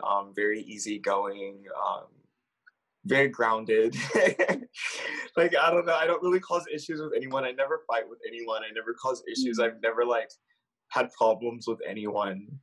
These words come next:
Speaker 2: Okay, so I know I'm a Gemini double Pisces. Gemini is my sun,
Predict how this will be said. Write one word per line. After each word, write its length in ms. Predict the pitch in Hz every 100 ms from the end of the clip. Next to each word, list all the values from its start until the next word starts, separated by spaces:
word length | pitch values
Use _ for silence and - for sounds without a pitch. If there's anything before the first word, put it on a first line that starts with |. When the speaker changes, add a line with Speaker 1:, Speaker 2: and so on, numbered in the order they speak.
| -
Speaker 2:
Okay, 220 | 226 233
so 180 | 226 233
I 180 | 233 233
know 180 | 233 240
I'm 200 | 277 392
a 120 | 370
Gemini 720 | 240 214 214 214 214 208 208
double 340 | 196 185 190
Pisces. 920 | 185 - 170 160 - - - 208 - -
Gemini 400 | 196 202 226 226
is 160 | 220 220
my 140 | 190
sun, 680 | 185 185 175 - - -